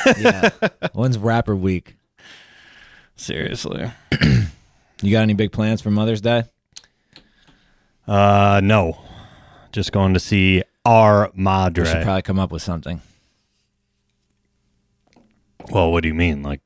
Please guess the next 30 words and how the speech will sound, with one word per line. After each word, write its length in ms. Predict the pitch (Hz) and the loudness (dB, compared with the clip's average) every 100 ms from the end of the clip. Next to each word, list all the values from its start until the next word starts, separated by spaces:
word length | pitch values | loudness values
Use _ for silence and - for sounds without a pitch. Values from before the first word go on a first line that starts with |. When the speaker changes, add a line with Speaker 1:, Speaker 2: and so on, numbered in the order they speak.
| _ | _
Speaker 2:
plan-wise? 640 | 80 82 92 110 123 - _ _ _ | -4 -2 0 0 -2 -6 _ _ _
Speaker 1:
To 100 | - | -10
do 220 | 85 95 92 | -2 0 2
for 160 | 104 | 0
our 100 | 87 | 0
mother 440 | 85 80 80 101 101 - | -2 -2 -2 -4 -6 -10
on 120 | 80 | -6
Mother's 320 | 80 80 90 | -4 -4 -2
Day? 220 | 101 101 - _ _ _ _ - | -2 -4 -6 _ _ _ _ -8
Speaker 2:
I 20 | |
was 100 | 90 | -6
just 160 | 82 | -4
gonna 180 | 95 82 | -2 0
get 100 | 82 | 0
her 140 | 85 80 | 0 0
a 40 | |
big 140 | 80 | -2
gift. 400 | 78 87 101 - | -2 -2 -2 -6
What 140 | 90 85 | -6 -4
do 40 | |
I 140 | 85 78 | -2 -4
need 220 | 85 85 | -6 -8
to 80 | 87 | -4
Speaker 1:
What 80 | 104 | -2
are 60 | 107 | 0
you 40 | |
Speaker 2:
do? 40 | 110 | 2
Speaker 1:
gonna 120 | 107 | 0
get 140 | 123 | 0
her? 100 | 175 | -4